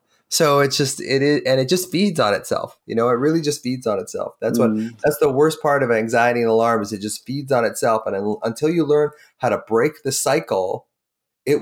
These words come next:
Speaker 1: it will always, it will always hold you. It was all, it will always grab you and hold you down. And
Speaker 2: Mm.
Speaker 1: that's, that's a big part of it, is learning how to break the cycle.
Speaker 2: Yeah, I hear you. Um, and what, what I'm also hearing is you,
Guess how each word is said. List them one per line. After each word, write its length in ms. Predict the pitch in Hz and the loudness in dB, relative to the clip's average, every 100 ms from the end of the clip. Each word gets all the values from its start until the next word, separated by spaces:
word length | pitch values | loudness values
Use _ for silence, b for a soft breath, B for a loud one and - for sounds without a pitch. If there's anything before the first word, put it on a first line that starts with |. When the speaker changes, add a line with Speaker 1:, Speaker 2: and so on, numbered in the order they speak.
| - | 0
Speaker 1:
it 100 | 147 | 0
will 160 | 139 | 2
always, 460 | 127 143 147 139 - | 4 4 4 0 -4
it 120 | 127 | -2
will 140 | 135 127 | 0 2
always 280 | 139 151 135 | 2 2 0
hold 260 | 143 156 | 0 0
you. 240 | 135 - 113 | -4 -8 -10
It 80 | 101 | -6
was 120 | 110 | -4
all, 240 | 120 135 | 0 0
it 100 | 113 | 0
will 180 | 123 117 | 0 2
always 360 | 117 147 151 139 | 2 2 0 -2
grab 360 | - 127 139 135 | 0 0 0 -2
you 140 | 123 | -2
and 100 | 113 | 0
hold 220 | 127 123 | -2 -2
you 80 | 117 | -2
down. 340 | 120 131 90 - _ _ _ _ _ | 0 0 -2 -8 _ _ _ _ _
And 300 | 107 107 110 | 0 2 0
Speaker 2:
Mm. 40 | 110 | 0
Speaker 1:
that's, 240 | 135 - | -4 -4
that's 180 | 160 156 | -8 -6
a 40 | |
big 180 | 151 156 | -6 -6
part 240 | 147 147 151 | -2 0 0
of 60 | |
it, 60 | 101 | -2
is 120 | 101 | -2
learning 220 | 107 110 | -2 0
how 80 | 110 | 0
to 80 | 110 | 0
break 180 | 110 110 | -2 -2
the 80 | 113 | -6
cycle. 460 | 113 - 98 104 _ _ _ _ _ _ _ - | -6 -6 -10 -14 _ _ _ _ _ _ _ -8
Speaker 2:
Yeah, 440 | 123 117 117 117 | -6 -4 -6 -8
I 40 | 113 | -2
hear 140 | 131 | 0
you. 320 | 123 120 113 - B B B B 147 | 0 -2 -6 -14 B B B B 0
Um, 100 | 139 | 2
and 160 | 147 | 2
what, 300 | 202 170 165 | 2 2 0
what 120 | 175 | 0
I'm 100 | 170 | 2
also 200 | 185 190 | 0 0
hearing 300 | 135 127 113 | 0 2 2
is 120 | 107 | 2
you, 140 | 123 | -2